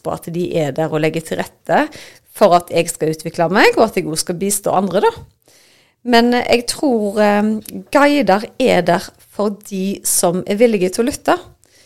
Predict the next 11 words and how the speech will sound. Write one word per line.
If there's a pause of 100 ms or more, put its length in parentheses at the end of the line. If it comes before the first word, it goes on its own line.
(240)
For
de
er
utstyrt
med
fri (100)
vilje, (340)
så
de
vil
ikke